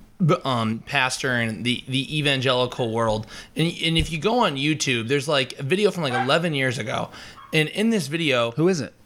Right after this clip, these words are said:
Speaker 1: hi-, John MacArthur.
Speaker 2: Okay.
Speaker 1: So, in the, I don't know if I should name or not, but in this video, John MacArthur basically says,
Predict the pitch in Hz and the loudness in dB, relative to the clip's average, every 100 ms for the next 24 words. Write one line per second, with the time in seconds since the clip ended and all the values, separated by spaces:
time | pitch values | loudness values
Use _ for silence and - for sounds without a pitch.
0 | - 139 - 156 170 170 156 131 117 110 | -6 -4 -2 2 2 2 2 0 0 -8
1 | - - 113 123 120 - - 180 - 180 | -10 -8 2 2 2 -2 -2 -2 2 2
2 | 147 135 156 151 - 139 143 143 131 - | 4 2 0 0 0 0 2 2 0 0
3 | 127 123 123 120 113 110 - - - - | 0 2 2 2 0 -2 -4 -10 -12 0
4 | 170 214 185 160 160 147 139 151 175 170 | 2 2 0 0 2 2 2 0 0 0
5 | 156 147 143 151 160 156 - 131 127 123 | 0 0 2 0 0 -4 0 2 2 -2